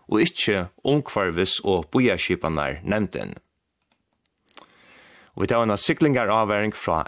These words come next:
M R C C til Viten og i Kvalvik og Toftadalsøyrene, Vita nummer seksogtrýss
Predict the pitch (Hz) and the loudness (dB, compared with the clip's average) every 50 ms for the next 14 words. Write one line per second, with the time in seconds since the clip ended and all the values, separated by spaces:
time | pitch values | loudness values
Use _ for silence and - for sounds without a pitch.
0 | - - 92 82 80 82 - - 71 80 - - - 104 113 127 156 175 160 - | -4 -4 -2 -2 -2 -4 -4 -4 -6 -4 -4 -2 0 0 0 2 0 -2 -4 -6
1 | _ _ - - 98 85 - 120 135 143 139 - _ - 117 120 131 131 - - | _ _ -2 -2 -2 0 2 2 2 2 0 -2 _ 2 2 2 2 0 -2 -4
2 | 87 82 - _ - - - 117 135 151 151 110 98 110 120 131 - - - 98 | -6 -6 -6 _ -10 -2 0 2 2 2 2 2 4 2 2 2 2 -2 -4 -4
3 | - _ - 165 170 - - - 117 107 - 98 92 - - - 117 117 117 110 | -4 _ -4 -4 -4 -2 -2 -2 -2 0 0 -2 -2 -2 -2 0 0 2 2 2
4 | 107 110 120 135 139 139 131 117 139 - - 117 110 107 101 95 87 85 - - | 2 0 0 -2 -4 -2 0 0 2 2 2 0 0 0 0 0 -2 -2 -2 -2
5 | 156 - - - 98 92 - - 95 - | -2 -2 -2 -2 -4 -4 -4 -6 -4 -4